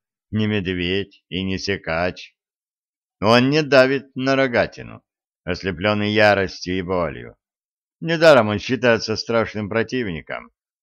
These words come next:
Нет сомнений, что ему не пережить полученных ран. Но это не значит, что люди выйдут победителями из этой схватки. Он поступает так,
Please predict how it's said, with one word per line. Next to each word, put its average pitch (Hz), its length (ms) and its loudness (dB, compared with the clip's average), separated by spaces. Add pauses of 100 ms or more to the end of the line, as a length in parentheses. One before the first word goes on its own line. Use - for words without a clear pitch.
(260)
Нет 127 240 4
сомнений, 143 680 0
что - 200 -10
ему 95 240 -2
не 110 140 0
пережить 123 680 -2
полученных 101 600 -4
ран. 104 400 -2 (760)
Но 107 100 0
это 98 240 0
не 95 160 -2
значит, 82 680 -8 (420)
что - 220 -2
люди 120 240 2
выйдут 117 520 -4
победителями 110 760 -2
из 98 140 -4
этой 110 240 -2
схватки. 104 760 -4 (960)
Он 127 300 2
поступает 107 880 0
так, 110 240 2